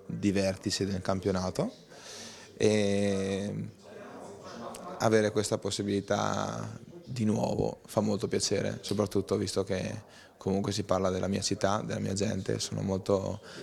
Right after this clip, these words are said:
molto tranquillo. E dopo, sì, ogni stagione è a sé,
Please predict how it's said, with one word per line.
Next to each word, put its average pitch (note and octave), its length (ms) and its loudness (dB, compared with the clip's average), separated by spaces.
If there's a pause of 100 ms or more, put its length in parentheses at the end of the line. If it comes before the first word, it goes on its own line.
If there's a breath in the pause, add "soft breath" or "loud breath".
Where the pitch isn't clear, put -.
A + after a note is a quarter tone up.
(140 loud breath)
molto G2+ 180 2
tranquillo. F#2+ 600 -2 (380 loud breath)
E F#2+ 1000 2
dopo, F#2 920 2
sì, F#2 240 -2 (1900 loud breath)
ogni A#2 200 8
stagione G#2+ 380 4
è - 20 -2
a F#2+ 60 -2
sé, - 200 4